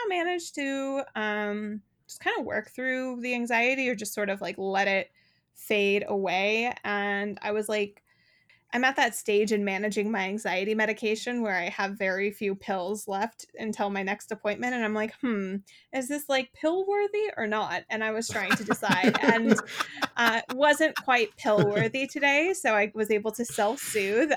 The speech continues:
Speaker 1: and, um, maintain, uh, the pills for a rainy day or a sunny day. My anxiety doesn't really care about the weather. And so, yeah, now I'm actually good. I'm, like, a three. I got a lot of work done.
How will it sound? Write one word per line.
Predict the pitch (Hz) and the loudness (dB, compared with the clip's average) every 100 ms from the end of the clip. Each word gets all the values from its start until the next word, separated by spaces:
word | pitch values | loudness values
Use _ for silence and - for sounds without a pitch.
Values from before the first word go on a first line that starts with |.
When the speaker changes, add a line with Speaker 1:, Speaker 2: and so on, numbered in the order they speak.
| 214 | 2
Speaker 1:
and, | 208 202 202 220 220 - | 2 2 0 -2 -4 -4
um, | 214 202 196 202 208 | -4 -2 -2 -4 -4
maintain, | 214 202 226 - 202 202 208 | -4 -4 -4 -4 -4 -2 -4
uh, | - 208 202 196 202 - 208 | -6 -4 -2 0 -2 -4 -6
the | 214 | -6
pills | 214 196 220 | -4 -2 -4
for | - 208 | -6 -4
a | |
rainy | 208 190 226 | -2 0 0
day | 220 185 214 | 0 0 0
or | 302 - _ _ - 494 | -4 -6 _ _ -4 -4
a | - | -4
sunny | - 208 | -6 -2
day. | 202 185 202 | 2 2 2
My | 233 208 | -2 -4
anxiety | 214 - 87 110 | -4 -8 -8 -8
doesn't | 101 - - | -10 -12 -14
really | 92 110 | -14 -12
care | 104 - - | -10 -10 -8
about | - 95 | -10 -10
the | 98 | -10
weather. | 85 98 214 - - - _ - | -8 -6 -8 -8 -20 -20 _ 2
And | 240 233 233 240 240 | 4 4 4 2 0
so, | 233 226 208 202 | -2 0 2 2
yeah, | 175 - - _ - | 0 -6 -10 _ -6
now | 269 | -2
I'm | 539 587 | -2 -2
actually | 554 - 508 494 523 | -4 0 0 2 0
good. | |
I'm, | 190 214 | 2 0
like, | 262 269 | -2 2
a | 262 262 269 - | 2 2 0 -6
three. | 226 240 277 196 185 | -4 -2 0 0 0
I | 196 202 202 | 0 0 0
got | 202 202 214 | 0 -2 -2
a | 202 | -4
lot | 196 185 185 247 | -2 0 0 0
of | 285 | -2
work | 208 233 - | -4 -6 -6
done. | 277 320 | -4 -2